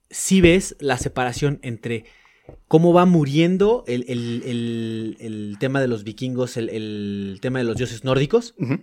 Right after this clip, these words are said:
Speaker 1: y cómo va entrando el cristianismo.
Speaker 2: Ok.
Speaker 1: Y entre ellos mismos,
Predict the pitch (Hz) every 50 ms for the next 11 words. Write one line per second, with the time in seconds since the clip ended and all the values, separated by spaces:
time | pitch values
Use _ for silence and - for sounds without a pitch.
0 | - _ - 160 123 - 143 147 139 135 135 131 127 - 135 127 123 123 120 113
1 | - 120 113 - - 123 120 120 110 113 110 - - _ - 107 - - 104 95
2 | 101 107 101 - - - _ _ _ - 151 147 147 143 143 131 123 - 143 143
3 | 139 - 160 175 185 208 196 - 196 190 160 160 165 170 202 233 - - - -